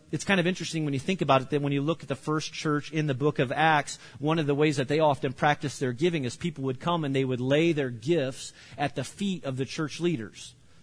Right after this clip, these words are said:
And we're not gonna do that. I promise you that. I mean, the last thing you need is to be close to my feet and to smell these dogs, you know, that are often barking. I mean, we're, we're gonna stay away from that altogether. But, but seriously,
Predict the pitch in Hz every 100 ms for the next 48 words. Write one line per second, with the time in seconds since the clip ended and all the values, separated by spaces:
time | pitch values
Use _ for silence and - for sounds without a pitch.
0 | - - - - - - 117 196 202 196
1 | 185 175 196 139 131 160 151 165 151 170
2 | - 165 156 160 160 156 156 160 180 185
3 | 175 180 170 156 127 135 143 - 175 170
4 | - 143 139 151 - 190 160 156 147 143
5 | 131 - - 147 - 170 170 160 175 147
6 | 156 143 147 170 165 165 151 147 147 143
7 | 156 165 160 143 160 180 - 135 151 -
8 | - 151 147 156 170 170 175 170 151 -
9 | 180 175 170 160 151 160 180 156 143 147
10 | 135 135 143 143 143 139 - - - 175
11 | - 214 185 127 - - -